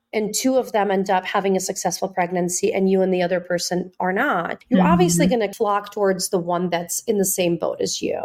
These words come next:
Speaker 1: And I think we should be, I don't wanna use the word smarter, but we should be smarter of those who we keep around us. If we have people that trigger us based on their current situation,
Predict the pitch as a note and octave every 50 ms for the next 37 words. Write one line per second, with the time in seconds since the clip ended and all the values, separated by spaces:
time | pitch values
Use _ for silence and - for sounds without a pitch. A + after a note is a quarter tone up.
0 | - - - - C#4 C#4+ D4 C4 - - F4 F4 E4+ E4+ - - - _ _ -
1 | G3+ F#3+ F#3+ A#3 D4+ D#4+ F#4+ G4 - - - - F#4+ F#4+ F4+ C#4+ - - _ -
2 | A#3 A#3 A3+ A3+ A3+ A3+ A3+ A3 A3+ G#3 - _ _ _ _ _ - - A3+ B3
3 | C#4 C#4 C#4 B3+ A#3 A#3 A3 G#3+ G#3 G3+ G#3 G3 F#3+ G3 - - - - G#3+ G3
4 | F#3 F3+ F3+ F3 E3 E3 E3 E3 E3 E3 E3 - - - - - _ _ - C#4
5 | A#3+ A#3+ C4+ D4+ - - - - E4+ C#4 C4 D#4+ D#4 - - A#3+ A3 G3+ G3+ G3+
6 | G3+ G3 G3 F#3 - - - - _ _ _ - - G#3+ G#3 G3 G3 - - G#3
7 | G3+ G3+ G3 G3 G3 - - G#3 F3+ F#3+ F#3+ F#3+ - F3 - E3 D#3 D#3+ D#3+ -
8 | - F#3 - - - - - - - - - - - - - _ _ _ - A#3
9 | A3+ A#3 A#3 C4+ D4 D#4+ - G4+ G#4 G#4 C#4+ C#4 C#4+ C#4 B3 A3+ G#3 G3+ - -
10 | - - A#3+ A#3+ A#3+ A3 F3+ E3+ F3+ F3 - - F#3+ F3+ G3 F#3+ - G#3+ G#3 G3+
11 | G3+ F#3+ G3 - - G3+ G3+ G3+ G3+ G3 - F#3 F3 - - G3 G3 G#3+ F#3+ -
12 | - - D#2 E2 -